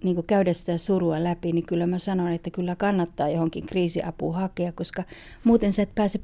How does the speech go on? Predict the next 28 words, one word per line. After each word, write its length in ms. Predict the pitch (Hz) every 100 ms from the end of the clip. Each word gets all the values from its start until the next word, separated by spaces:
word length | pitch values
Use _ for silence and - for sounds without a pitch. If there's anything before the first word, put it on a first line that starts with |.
| -
pyö-, 260 | 254 220 -
niinku 220 | 220 226
niistä 280 | 233 226 226
omista 400 | 240 262 233 214
pyörivistä 600 | - 247 220 190 180 -
ajatuksista 720 | - 226 196 185 - 180 - 165
eteenpäin. 720 | 226 226 170 170 175 170 180 - - - - - - - - -
Ilman 340 | - 240 202 170
muuta 300 | 170 170 175
se 120 | 175
puhuminen 540 | - 185 175 170 175
on 100 | 175
hirmuisen, 640 | 175 190 180 180 160 165 170 - - - - -
hirmuisen, 460 | 233 202 180 175 165
hirmuisen 580 | 170 175 175 160 165
tärkeitä. 640 | 160 147 165 - - - 185 - - - -
Niinku 340 | 185 190 - - - - 214
melkein 360 | 208 190 156
missä 280 | 185 196 202
asiassa 380 | 190 208 202 226
tahansa 420 | 247 214 175 -
elämässä, 520 | 175 175 175 170 -
oli 140 | 185 180
iso 240 | 214 214
tai 200 | 208 202 202
pieni 300 | 220 208 190 - - -
suru 380 | - 220 202 180
tai, 300 | 185 185